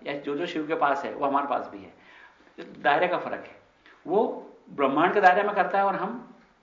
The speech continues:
एक शरीर के दायरे में करते हैं। हमारे हृदय में कोई बात महज जब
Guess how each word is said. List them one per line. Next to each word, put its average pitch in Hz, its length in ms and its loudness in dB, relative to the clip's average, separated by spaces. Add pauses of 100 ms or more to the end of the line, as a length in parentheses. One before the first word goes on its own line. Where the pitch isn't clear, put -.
एक 135 140 -12
शरीर 139 280 -2
के 151 60 -4
दायरे 113 240 -2
में - 120 -12
करते - 80 -20
हैं। - 1400 -20 (240)
हमारे 156 260 -2
हृदय 175 240 -2
में 185 120 -6
कोई 185 120 -4
बात 160 520 -2 (360)
महज 180 520 2
जब 190 400 -4